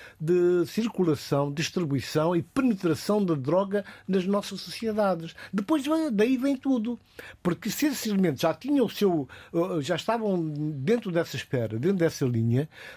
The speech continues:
pelo po-, adquirindo poder ou estando no poder, participando no poder de uma forma ou de outra,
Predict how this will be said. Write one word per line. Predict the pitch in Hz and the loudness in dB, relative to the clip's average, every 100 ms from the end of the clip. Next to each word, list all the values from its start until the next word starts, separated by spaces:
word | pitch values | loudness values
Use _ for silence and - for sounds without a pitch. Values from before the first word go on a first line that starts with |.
| - - 165 - | -18 -4 -2 2
pelo | 185 | 0
po-, | 143 180 185 208 190 208 | 2 -2 -2 -2 -2 0
adquirindo | 160 - 196 277 247 | -2 0 0 2 0
poder | 190 175 160 143 | -2 0 2 2
ou | |
estando | 127 - - 277 214 175 | 0 -2 2 4 4 2
no | |
poder, | 143 156 151 135 120 | 0 0 2 2 0
participando | - 175 170 160 - 262 175 156 | -4 -4 -2 -2 2 4 2 0
no | 202 | 0
poder | 165 147 131 | 2 2 2
de | |
uma | 180 202 | 0 -2
forma | 143 131 160 | 0 0 0
ou | 180 | 2
de | |
outra, | 226 240 | 2 2